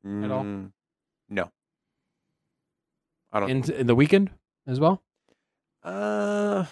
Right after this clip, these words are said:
Speaker 2: I don't think so. But then again, uh, when we think something, it usually the opposite happens. So, uh, you know, Bitcoin's going to zero.
Speaker 1: <laughs>
Speaker 2: Probably gonna go to two hundred thousand. Uh, th-, that's just my thing. But here's the thing too, though, is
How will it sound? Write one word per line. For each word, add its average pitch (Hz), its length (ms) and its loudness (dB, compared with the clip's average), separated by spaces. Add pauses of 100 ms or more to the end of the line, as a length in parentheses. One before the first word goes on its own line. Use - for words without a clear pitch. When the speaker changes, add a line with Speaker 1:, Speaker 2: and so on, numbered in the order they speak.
(640)
Speaker 2:
I 170 80 -14
don't 175 200 -10
think 151 160 -10
so. 104 240 -8 (500)
But 165 120 2
then 226 120 10
again, 180 540 8
uh, 127 260 10
when 135 220 8
we 233 140 6
think 233 280 2
something, 180 440 0
it 151 100 -4
usually 143 280 -2
the 135 100 2
opposite 117 360 2
happens. 98 180 -6 (200)
So, 117 340 0
uh, 120 160 6
you 135 160 4
know, 233 100 10
Bitcoin's 254 380 8
going 233 140 4
to 208 60 2
zero. 170 420 2
Speaker 1:
<laughs> - 80 -16
Speaker 2:
Probably 175 440 -4
gonna 113 80 -8
go 110 120 0
to 101 80 2
two - 180 -6
hundred 101 200 -6
thousand. 92 240 -12 (540)
Uh, 156 380 12 (100)
th-, 139 180 -8
that's 190 180 6
just 233 180 0
my 139 180 4
thing. 143 240 -4
But 147 220 4
here's 254 260 2
the 269 80 4
thing 214 260 0
too, 277 240 -4
though, 117 240 4
is 139 460 0